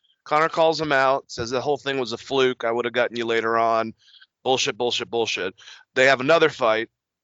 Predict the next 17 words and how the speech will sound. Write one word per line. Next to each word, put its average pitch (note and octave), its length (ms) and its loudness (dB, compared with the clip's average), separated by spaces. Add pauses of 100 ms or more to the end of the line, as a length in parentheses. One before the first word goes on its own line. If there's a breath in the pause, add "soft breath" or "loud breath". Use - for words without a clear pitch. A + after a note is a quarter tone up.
Conor C#3+ 300 0
<laughs> - 0 -
wins E3 380 0
and F#3 120 0
gets F#3 300 -2
the F3 100 -8
title. F3 460 2
Does, B2+ 400 -6
do C3 80 -6
you D#3+ 80 -4
think D#3+ 220 -4
that D3+ 120 2
Conor D3+ 260 0
at D3 100 -2
that D3 200 2
point D3 240 -4
goes, C#3 300 -2